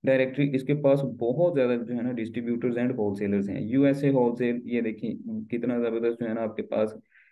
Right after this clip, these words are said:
अ, national distributor आपके पास आ गया। तो एक सबसे पहले ही हमने method use किया और इस method से आप देख, देख सकते हैं कि आपके पास कितने ज्यादा जो है ना वो distributors आ जाएंगे, ठीक है।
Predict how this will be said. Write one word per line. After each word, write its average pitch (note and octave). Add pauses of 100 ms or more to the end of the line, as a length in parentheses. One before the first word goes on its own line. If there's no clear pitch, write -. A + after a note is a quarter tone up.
(160)
अ, B2+
national B2+
distributor B2
आपके A#2
पास A2+
आ G#2+
गया। G#2 (720)
तो B2
एक A2
सबसे D3+
पहले E3+
ही G3
हमने E3+
method D3+
use D#3
किया D#3+
और C#3+
इस E3
method C#3+
से D3
आप C#3
देख, A#2+
देख C3
सकते C#3
हैं C#3
कि -
आपके -
पास C3+
कितने D#3+
ज्यादा B2
जो A#2+
है A#2+
ना B2+
वो D#3+
distributors B2
आ G2+
जाएंगे, F#2+
ठीक C#3
है। F3+